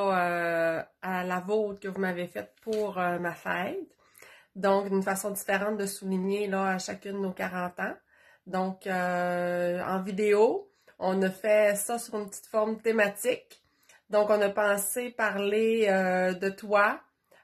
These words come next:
euh, sous différents aspects, en lien avec, entre autres, on m'a demandé de choisir une ville qui te représenterait bien. Donc, euh, premièrement, à mon avis, moi, moi, j'ai choisi pour toi la ville de Copenhague,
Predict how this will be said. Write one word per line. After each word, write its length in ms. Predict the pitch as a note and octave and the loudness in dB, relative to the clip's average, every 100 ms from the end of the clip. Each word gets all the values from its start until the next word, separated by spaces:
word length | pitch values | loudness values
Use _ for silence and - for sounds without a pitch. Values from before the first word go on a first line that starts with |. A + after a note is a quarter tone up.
| - | -10
euh, 440 | F#3 F#3 F#3 F#3 F#3 | -4 -2 0 0 -2
sous 180 | F#3+ F#3+ | -6 -10
différents 540 | F#3 G#3 G#3+ A3 G#3+ | -4 0 2 2 2
aspects, 400 | G3+ F#3+ - G#3+ | 0 -2 -6 -2
en 420 | G#3 A#3 A3 G3 | 2 2 2 2
lien 380 | F#3+ F#3+ G#3 G#3+ | 0 -2 0 0
avec, 300 | G3 F#3+ G3 | 0 -2 0
entre 320 | G3 G3 - | 0 -2 -2
autres, 580 | A3+ A3+ A3 G3 G3 - | 2 4 4 0 -6 -4
on 280 | G3+ G3 F#3+ | 0 2 2
m'a 160 | F#3+ F#3 | 0 0
demandé 400 | F#3+ F#3 F#3+ G3+ | 0 0 -2 -6
de 120 | F#3+ | -8
choisir 440 | F#3+ G#3 G3 G3 | -6 -6 -4 -2
une 140 | G#3 G3 | -2 -2
ville 600 | F3+ F#3+ A#3+ A3+ G#3 G3 | -4 -2 2 4 2 -2
qui 120 | - | -6
te 60 | G3+ | -4
représenterait 960 | F#3+ G3 G#3+ G3 G3+ G3 F#3+ G#3+ G3+ F#3 | -4 -4 -4 -2 0 0 -2 -2 -2 -2
bien. 380 | F#3+ G3 G3 - _ _ - - - _ _ | 0 2 0 -2 _ _ -20 -20 -20 _ _
Donc, 380 | F#3 G#3 G#3 - | 2 4 2 0
euh, 640 | F#3+ F#3 F#3 F#3 F3+ F3+ | 4 4 4 0 0 0
premièrement, 540 | F3+ - G3+ F#3+ F#3 G#3+ | -2 -4 0 0 2 2
à 80 | G#3+ | 2
mon 160 | G#3 | 2
avis, 260 | F#3+ F#3 A3 | 2 0 -2
moi, 220 | G#3+ G3+ | 0 0
moi, 180 | F#3 F#3+ | 0 -2
j'ai 140 | G3+ | -4
choisi 400 | G3 G3+ F#3+ G3+ | -6 -2 -2 -2
pour 240 | A3+ G#3 - | -8 -10 -10
toi 240 | A3 A3 | -2 0
la 140 | G#3 | 2
ville 360 | F#3+ G#3 G#3+ G#3 | 0 0 0 0
de 80 | F#3+ | -2
Copenhague, 960 | F#3+ A3 G#3 G#3 G3 F#3 F#3+ A#3+ B3+ | -2 -4 -2 0 2 2 2 -2 -6